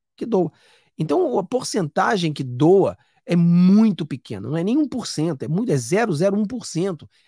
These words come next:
é o que realmente doa. Então, quando a pessoa teve essa ideia de jirico de que, ah, o C P F, é só ver o C P F, tá aí, ó, tá aí o C P F. Quinhentas mil pessoas. Então, o Bolsonaro teve quinhentos mil votos? Claro que não. Então, as pessoas têm que parar com esse negócio de querer mágica, inventar a roda.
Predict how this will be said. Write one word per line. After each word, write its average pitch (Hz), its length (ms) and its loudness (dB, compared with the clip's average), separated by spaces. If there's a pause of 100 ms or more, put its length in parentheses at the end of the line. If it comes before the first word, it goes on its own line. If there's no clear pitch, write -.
é - 40 -8
o 175 40 -6
que 196 100 -6
realmente 180 300 -4
doa. 156 200 -2 (280)
Então, 220 160 -2
quando 311 100 0
a 302 40 -2
pessoa 214 280 -2
teve 180 120 -4
essa 185 100 -2
ideia 156 300 0
de 143 100 -4
jirico 131 380 -4
de 127 120 -10
que, 120 200 -8 (200)
ah, 165 200 0
o 165 100 -2
C - 180 -4
P 143 160 -4
F, 147 200 -2
é - 20 -6
só 180 160 -2
ver 147 100 -2
o 151 80 0
C 147 140 -4
P 139 140 -6
F, 170 200 -4 (140)
tá - 120 -6
aí, 330 160 0
ó, 170 80 -8 (400)
tá - 100 -6
aí - 80 -4
o 196 40 -2
C 196 140 -4
P 220 140 -4
F. 101 240 -10 (720)
Quinhentas 160 520 0
mil 156 160 2
pessoas. 143 420 -6
Então, 143 160 -6
o 151 60 -2
Bolsonaro 143 460 -2
teve 135 120 -6
quinhentos 139 320 -4
mil 135 140 -4
votos? 165 300 -4
Claro 320 280 -6
que 349 100 -10
não. - 220 -6 (380)
Então, 254 120 -6
as 339 60 -6
pessoas 311 280 -10
têm 294 100 -8
que 269 80 -14
parar 220 300 0
com 220 100 -10
esse 214 100 -4
negócio 165 400 -2
de 147 80 -6
querer 143 280 2
mágica, 131 540 0
inventar 143 640 -2
a 139 60 0
roda. 127 680 -2